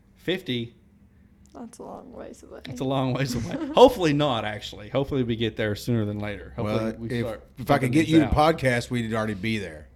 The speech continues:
Speaker 3: You know what I'm saying?
Speaker 1: Don't believe anything he's
Speaker 3: One of these
Speaker 1: saying.
Speaker 3: days. One of these days.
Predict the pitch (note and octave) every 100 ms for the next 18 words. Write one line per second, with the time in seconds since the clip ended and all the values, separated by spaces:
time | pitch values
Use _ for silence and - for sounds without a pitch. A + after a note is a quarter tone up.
0 | - F#2+ G2 F#2+ A2 G#2+ G2+ - - -
1 | - _ - - - - _ _ _ _
2 | _ _ _ - - - - - - -
3 | - - - - - - - - - -
4 | B2 A#2 A2 G#2+ G#2 G#2+ G#2 G#2 A2+ A#2+
5 | A2+ A2+ G#2 F#2+ - G#2 G#2 G2 F#2+ F2
6 | E2+ -